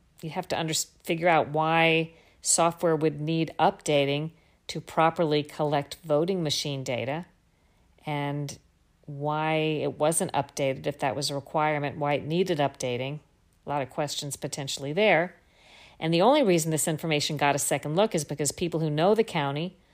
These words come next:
thought that that initial supposed Biden landslide of six thousand votes seemed unlikely.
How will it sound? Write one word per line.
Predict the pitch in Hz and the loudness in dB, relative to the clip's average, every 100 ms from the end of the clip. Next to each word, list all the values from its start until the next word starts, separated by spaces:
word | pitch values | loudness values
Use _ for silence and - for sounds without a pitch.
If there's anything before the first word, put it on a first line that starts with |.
| _ _ _ | _ _ _
thought | - - 180 175 170 | -4 6 8 6 4
that | 165 160 | 0 4
that | 165 160 - | 4 4 2
initial | 160 151 160 - 160 | -2 0 -2 -2 -2
supposed | 147 160 - 160 156 156 143 | -4 -6 -2 -2 0 -2 0
Biden | 143 151 151 | 0 0 -2
landslide | 139 131 156 196 - 226 247 254 | -2 -2 -2 -2 0 0 0 -2
of | 170 | -4
six | - - | -6 -6
thousand | 160 160 165 156 | -2 -2 -2 -2
votes | 185 233 240 | 0 0 -2
seemed | - 160 160 - | -4 -4 -4 -4
unlikely. | 151 151 262 294 - 110 - | -6 0 0 0 -4 -6 -6